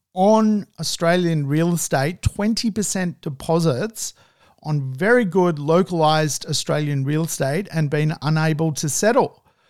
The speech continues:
Spoken to the vendors and said, "Well, you've already got a deposit from someone else. Uh, why do you need another deposit? Uh, what if my client was to buy the asset off you and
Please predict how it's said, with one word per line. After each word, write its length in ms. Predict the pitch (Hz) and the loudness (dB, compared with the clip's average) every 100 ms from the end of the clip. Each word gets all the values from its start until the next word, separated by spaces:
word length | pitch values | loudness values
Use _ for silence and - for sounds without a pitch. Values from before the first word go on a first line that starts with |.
| _ _ | _ _
Spoken 580 | - - 170 175 170 160 | -4 2 4 4 4 4
to 140 | 175 | 2
the 120 | 139 | 0
vendors 720 | 131 165 202 208 214 233 208 | 2 4 6 6 8 6 4
and 300 | - 165 170 | 0 -2 -2
said, 400 | 151 180 180 160 | 0 0 0 0
"Well, 500 | 170 175 175 175 147 - _ _ _ _ - - | 0 4 6 4 2 -8 _ _ _ _ -18 -4
you've 240 | 160 208 | 0 4
already 280 | 190 233 226 | 6 6 6
got 200 | 202 175 | 4 4
a 80 | 147 | 2
deposit 600 | 135 - 151 170 254 247 _ | 0 0 2 6 4 4 _
from 240 | _ 156 143 | _ -6 -2
someone 340 | 170 147 139 | 0 0 2
else. 480 | 202 247 220 - - - - - _ - | 4 4 4 0 -6 -10 -20 -20 _ -10
Uh, 240 | 151 147 | -4 -4
why 220 | 147 156 | 0 2
do 80 | 180 | 4
you 180 | 185 185 | 4 4
need 200 | 190 190 | 4 4
another 360 | 190 220 294 | 4 6 6
deposit? 480 | 180 139 135 117 117 _ _ _ | 6 4 2 0 -8 _ _ _
Uh, 340 | 135 143 143 | -2 0 0
what 340 | - 135 156 165 | -4 -2 0 4
if 420 | 170 170 165 - | 4 4 0 -6
my 200 | 165 160 | -4 -4
client 460 | 151 185 170 175 156 | -2 2 2 2 0
was 160 | 175 - | -4 -4
to 60 | |
buy 300 | 139 160 170 | -2 4 4
the 180 | 165 160 | 4 2
asset 540 | 170 175 180 165 160 _ | 2 2 2 0 -2 _
off 320 | 160 180 - | 0 0 -2
you 400 | 175 180 180 185 - - _ _ _ _ | 0 4 6 4 -2 -16 _ _ _ _
and 640 | 170 180 175 175 170 143 | -2 2 2 2 0 -2